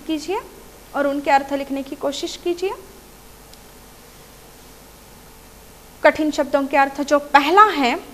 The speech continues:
वह है सीमाहीन, अर्थात जिसकी सीमा नहीं, असीम। दूसरा है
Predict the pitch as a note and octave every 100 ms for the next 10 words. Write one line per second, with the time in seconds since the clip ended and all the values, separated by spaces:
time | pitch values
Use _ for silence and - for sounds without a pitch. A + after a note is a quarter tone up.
0 | - - - - - - - C4+ E4 F4+
1 | D#4+ G4 - - - - - - - B4
2 | A#4+ A4+ B4 B4+ B4 - B3 G3+ - -
3 | - - - - - - - - - -
4 | - - - - F4+ G4 - C4 C4 -
5 | - - - - - - - - - -
6 | C#4+ A4+ - A#4 - C#5 D5 - - F4+
7 | F#4+ G4 G#4 G#4+ - D4 C#4+ A#3+ G#3+ -
8 | - - - - - - - - - -
9 | - - - - - E4 - - F4 A#3+
10 | G#3 - - - - - - - - -
11 | - - - - - - - - - -
12 | - - - - - - - - - -
13 | - - - - - - - - - -
14 | - - - - D4+ G4+ A4+ B4+ G4+ D#4